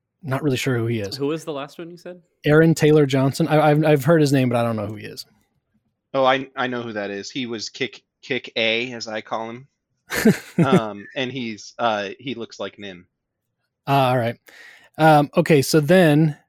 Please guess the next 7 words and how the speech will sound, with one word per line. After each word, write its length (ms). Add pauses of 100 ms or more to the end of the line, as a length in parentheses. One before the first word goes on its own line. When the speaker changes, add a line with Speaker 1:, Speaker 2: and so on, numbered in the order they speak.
(520)
Speaker 1:
for, 760 (200)
this 200
was 120
interesting. 520 (580)
Jonah 380
Hill 540 (840)
was 580